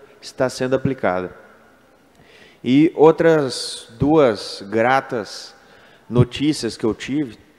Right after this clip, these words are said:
uma reunião, é, com o vereador Donizete da Farmácia, que também fazem parte,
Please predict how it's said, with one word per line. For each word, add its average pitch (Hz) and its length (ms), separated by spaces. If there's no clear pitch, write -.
uma 107 200
reunião, 110 1000
é, 98 640
com 120 220
o - 20
vereador 110 500
Donizete 107 520
da 104 80
Farmácia, 110 600
que - 100
também 117 420
fazem 120 400
parte, 123 600